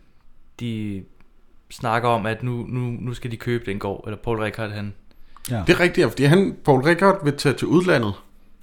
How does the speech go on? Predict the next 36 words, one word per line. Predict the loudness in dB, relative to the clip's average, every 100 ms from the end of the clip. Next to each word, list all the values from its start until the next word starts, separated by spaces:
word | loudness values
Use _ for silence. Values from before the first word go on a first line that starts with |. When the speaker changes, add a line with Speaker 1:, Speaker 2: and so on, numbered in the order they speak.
| -20 -20 -4
Speaker 1:
Ja, | -2 0 0
præcis, | -2 -2 -4 2
ja. | 2
Han | 4 4
Speaker 3:
Men |
Speaker 1:
vil | 6
Speaker 3:
så |
Speaker 1:
tage | 4 6
Speaker 3:
bliver | 8 8
Speaker 1:
til | 8
Speaker 3:
han, | 8
øh, |
Speaker 1:
Australien | 8 8
Speaker 3:
overtalt. | 6 6 4 4
Speaker 1:
eller | 2
Canada. | 2 -2 -6 -14 -18 0
Speaker 3:
Ja, | 2
det | 4
er | 2
rigtigt. | 0 -4 -12 -20 -18 -10 -6 0
Så | 2
bliver | 6 6
han | 8
overtalt | 6 6 2 2 -4
til | 0
at | 2 2
tage, | 0 2 2 2 0 -2
øh, | -2 -6 -10 -20 -20 -20 -20 -20 -20 -12 0
hen | 0
til | 2 2
gården | 2 0 -4
og | 0
redde | 0 0
den. | -4 -6
Speaker 1:
Ja. | -8 -6
Speaker 2:
Ja. | -6